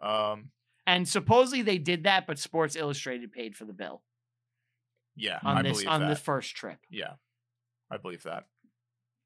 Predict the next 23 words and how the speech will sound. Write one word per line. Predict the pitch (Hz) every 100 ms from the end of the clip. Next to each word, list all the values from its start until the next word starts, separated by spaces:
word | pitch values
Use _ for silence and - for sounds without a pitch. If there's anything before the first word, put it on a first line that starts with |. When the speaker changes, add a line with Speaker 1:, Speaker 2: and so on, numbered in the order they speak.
| _ - _
Speaker 1:
They | 143
also | 143 143
paid | 147 143
for |
the | 117
car. | - 139 120 - _ _ _
They | -
didn't | 107 117 -
steal | 120 135
Speaker 2:
Yeah. |
Speaker 1:
the | 135
car. | 147 120 120 - _ _ _ -
That | 101
was | 127
a |
Speaker 2:
That's | 170 190 214 -
Speaker 1:
paid-for | 160
Speaker 2:
another | 196 151
Speaker 1:
car, | 139 139
Speaker 2:
fucking | 139 151 143
scene | 147 131
I | 123 120
hate. | 127 120